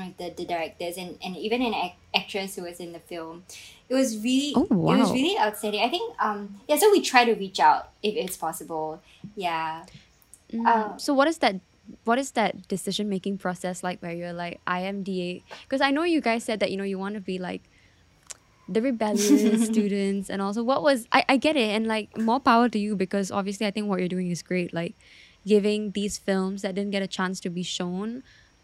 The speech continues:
Speaker 2: a per-, a platform now, and, like, hopefully with rules changing, times changing, you know, censorship, <laughs> I don't know, but also is changing.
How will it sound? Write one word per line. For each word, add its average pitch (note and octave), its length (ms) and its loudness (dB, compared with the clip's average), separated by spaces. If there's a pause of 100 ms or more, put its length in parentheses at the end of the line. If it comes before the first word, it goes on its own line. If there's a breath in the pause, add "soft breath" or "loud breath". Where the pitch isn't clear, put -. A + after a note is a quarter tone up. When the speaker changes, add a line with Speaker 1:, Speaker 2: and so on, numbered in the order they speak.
(160)
Speaker 2:
a G3+ 60 -4
per-, A#3+ 200 0
a - 60 4
platform B3 480 -2
now, F3+ 260 -2
and, G3 260 -2
like, G3 160 -4
hopefully G#3 360 -4
with F#3 240 -4
rules F#3+ 220 -6
changing, F#3+ 420 -6
times F#3+ 300 -6
changing, F3+ 440 -8
you G3+ 60 -8
know, F#3 180 -8
censorship, F#3+ 560 -6 (240)
<laughs> G#3+ 300 -4
I F#3+ 80 -4
don't F3+ 140 -4
know, F3 140 -8 (280 loud breath)
but D4+ 160 10
also A3 360 8
is D#4+ 120 6
changing. F4 460 4